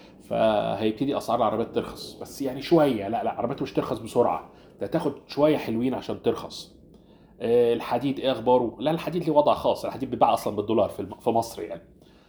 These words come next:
لأن الحديد مثلًا، آه، متسعر مثلًا ب تمنمية وعشرين دولار للطن يعني. فهو لما بيقول لك الحديد رخص، الحديد زاد، هو، هو كده كده هو بيبيع بالدولار أساسًا. فهو رخص وزاد دي على الورق يعني.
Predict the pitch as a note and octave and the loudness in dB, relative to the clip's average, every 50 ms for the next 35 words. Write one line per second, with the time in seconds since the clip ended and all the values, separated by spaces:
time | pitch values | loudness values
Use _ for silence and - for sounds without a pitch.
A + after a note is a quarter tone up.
0 | _ _ _ - G#2+ G#2 G#2+ G2+ - - A2+ A#2 A#2+ A#2 A#2+ A#2 - A#2+ A2+ G#2+ | _ _ _ -6 -6 -4 -4 -6 -8 -6 -6 -6 -4 -4 -4 -4 -4 -4 -4 -4
1 | G#2+ A2 G#2+ G2+ G2 G2 G#2+ A2 G#2+ G2 G2 F#2 - - A#2+ - - - A#2+ G#2+ | -6 -8 -8 -6 -6 -4 -4 -4 -4 -4 -6 -6 -8 -8 -10 -8 -4 -2 0 0
2 | G2 F2+ G2 A2 G2+ - A2+ G#2+ G#2+ A2 - - A#2 A2+ A#2 B2+ A#2 G2+ G2 - | 0 -2 -4 -6 -8 -6 -8 -8 -8 -8 -8 -6 -4 -2 0 0 0 0 -2 -4
3 | - B2 A#2 G#2+ G#2+ A2 G#2+ G2 F#2+ - G2+ G2 G2+ G2+ F#2+ - - - A2 G2+ | -4 -4 0 2 4 4 4 4 2 -2 -8 -8 -8 -10 -12 -8 -6 -4 -4 -4
4 | F#2 - B2 C3+ - - _ - - - - _ - - - - - - G#2 G2 | -6 -10 -16 -20 -20 -20 _ -20 -20 -20 -20 _ -20 -20 -20 -20 -10 -6 -2 0
5 | G#2 A2+ B2 A#2 A2 G#2+ A2 A2+ B2 B2+ A#2+ - G#2 - - A#2+ A#2+ B2 B2+ C3 | 2 4 4 4 2 0 -2 0 0 0 0 -2 -4 -4 -4 -2 -2 -2 -2 -2
6 | - G#2+ - - A2 A#2+ B2 A2+ A#2+ B2 B2+ B2+ B2+ C3+ C#3 C3 A#2 G2+ - - | -4 -6 -6 -6 -6 -6 -2 0 2 2 2 2 2 2 2 2 2 0 -4 -10
7 | - - - C3 C3 C3 - - - - - C#3 C3+ - C3+ C3+ B2+ A2 A2+ A2 | -14 -6 -2 -2 -2 -2 -2 -6 -6 -2 0 0 2 4 4 4 4 4 4 4
8 | B2+ B2 B2 B2 G#2 A2+ A#2 A#2 G2 G2+ - - B2 A2+ - - F2 - - - | 4 2 2 2 2 2 4 4 4 2 0 2 2 2 0 -2 -8 -12 -14 -20
9 | - - - _ _ _ _ - - - - _ _ - - G2 G2+ A2+ A#2+ A#2+ | -20 -20 -20 _ _ _ _ -20 -20 -20 -20 _ _ -2 0 2 6 6 6 6
10 | C3+ C3+ - C3+ - - A2+ A2 G#2+ G2+ G2+ G2+ G2+ G2+ G2 B2+ B2+ B2+ B2+ B2 | 6 4 2 0 -2 0 0 2 2 2 4 2 2 2 4 4 4 2 2 -2
11 | B2+ B2 G#2+ G2+ G2+ G2+ G2+ G2+ G#2 G2+ - - E2+ F2+ - - | -2 0 2 2 2 2 2 2 2 2 0 -2 -6 -10 -14 -16